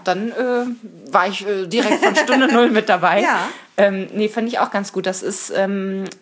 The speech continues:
Speaker 1: vom Prinzip her so, dass sie, äh, Laden oder Läden haben. Ich glaube, so drei in ganz Hamburg.
Speaker 2: Komm hin, ja.
Speaker 1: Hab ich schon
Speaker 2: Mhm.
Speaker 1: mal, äh, irgendwie gelesen. Und, ähm, man kann dort auf freiwilliger Basis Bücher abgeben, die man nicht mehr haben möchte. Ich muss auch gestehen, ich hab da schon mal Bücher abgegeben, die ich scheiße fand.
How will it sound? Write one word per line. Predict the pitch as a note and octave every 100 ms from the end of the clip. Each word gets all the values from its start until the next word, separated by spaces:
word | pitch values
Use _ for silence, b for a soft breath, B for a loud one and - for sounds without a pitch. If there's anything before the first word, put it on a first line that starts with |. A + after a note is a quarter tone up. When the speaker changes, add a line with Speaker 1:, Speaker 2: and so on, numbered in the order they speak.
| G1+ -
Speaker 1:
vom | - G3
Prinzip | F#3+ F#3+ F#3 A#3+
her | C4 A3
so, | F#3 G#3
dass | G3+ F#3 F#3 -
sie, | G3 F#3+
äh, | - - - - - -
Laden | D#3+ D#3+ G3+ A#3+ -
oder | E3 E3
Läden | D#3 F#3 A#3 A#3+
haben. | A#3 A#3+ A#3
Ich | -
glaube, | F#3 F3
so | E3+ E3
drei | F3 D#3+ E3 G3
in | A3+ G3 G3 F#3+ F#3+
ganz | F#3 F3+
Hamburg. | F#3 G#3 C#4+ D#4+ - -
Speaker 2:
Komm | - G#3+ G3+
hin, | G3+
ja. | F3 E3+
Speaker 1:
Hab | F3+
ich | G3+
schon | G#3
Speaker 2:
Mhm. | G3
Speaker 1:
mal, | G3
äh, | G3 F3+ F#3
irgendwie | G3 G3 G3
gelesen. | F#3+ F#3+ G3 G3+ G3+ B B B B B
Und, | F3+ F#3 -
ähm, | F3+ F3+ F3+ -
man | F3+
kann | F3+ F#3+ G#3
dort | A#3 A3+
auf | -
freiwilliger | - F#3+ F#3+ F#3
Basis | F3+ F3+ F3 -
Bücher | - F#3+ F#3+
abgeben, | - - A3 G#3
die | G3 F3+
man | F3+ F3
nicht | E3+ -
mehr | D#3
haben | F#3+
möchte. | A3 A#3 A3
Ich | F3+ -
muss | F3 -
auch | -
gestehen, | F3+ F#3
ich | E3+
hab | F#3
da | -
schon | F3+ F3+
mal | D#3+
Bücher | F3+ F#3
abgegeben, | - - E3 F3+
die | D#3+
ich | D#3+
scheiße | - - -
fand. | -